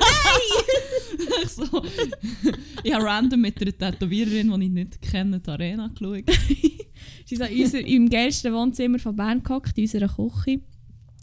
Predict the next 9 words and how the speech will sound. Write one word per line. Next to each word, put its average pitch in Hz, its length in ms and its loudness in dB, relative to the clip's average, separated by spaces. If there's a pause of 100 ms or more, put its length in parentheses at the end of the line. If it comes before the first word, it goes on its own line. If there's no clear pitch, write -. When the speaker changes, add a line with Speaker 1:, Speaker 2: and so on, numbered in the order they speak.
(140)
Speaker 1:
Und 226 80 4
dann 214 100 2
haben 208 220 4
wir 202 60 0
so, 220 360 0 (540)
wollen 202 380 0
irgendetwas 220 440 -4
zusammen 214 260 4
machen. 233 540 -2